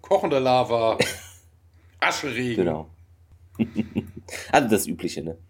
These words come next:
Speaker 2: Was man sagen kann, es gibt News, und zwar vom FedCon Line-Up.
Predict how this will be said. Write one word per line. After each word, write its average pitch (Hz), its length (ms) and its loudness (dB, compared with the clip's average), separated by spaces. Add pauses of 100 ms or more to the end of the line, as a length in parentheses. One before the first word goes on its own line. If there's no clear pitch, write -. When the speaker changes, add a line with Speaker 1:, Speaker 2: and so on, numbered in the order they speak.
(260)
Speaker 2:
Was 98 240 0
man 107 340 0
sagen 90 280 2
kann, 101 180 -2
es - 160 -4
gibt - 440 -6
News, 95 440 -2
und 92 80 -4
zwar 95 360 2
vom 87 320 -4
FedCon 95 680 -2
Line-Up. 92 560 -2